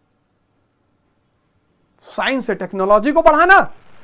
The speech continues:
और मेटाफिजिक्स से आंतरिक ताकत को बढ़ाना। और ताकतवर आदमी टेक्नोलॉजी को गुलाम बना लेगा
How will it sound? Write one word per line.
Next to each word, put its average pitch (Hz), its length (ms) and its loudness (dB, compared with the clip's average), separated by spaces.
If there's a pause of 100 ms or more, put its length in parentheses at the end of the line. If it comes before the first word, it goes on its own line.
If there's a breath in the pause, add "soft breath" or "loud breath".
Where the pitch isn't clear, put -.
(220 soft breath)
और 190 60 4
मेटाफिजिक्स 240 600 0
से 247 160 2 (220)
आंतरिक 220 400 -2
ताकत 208 300 -4
को 247 100 4
बढ़ाना। 254 420 0 (1700)
और 190 60 0
ताकतवर 302 520 4
आदमी 294 260 2
टेक्नोलॉजी 262 520 0
को 202 120 -4
गुलाम 208 320 2
बना 262 200 2
लेगा 269 240 4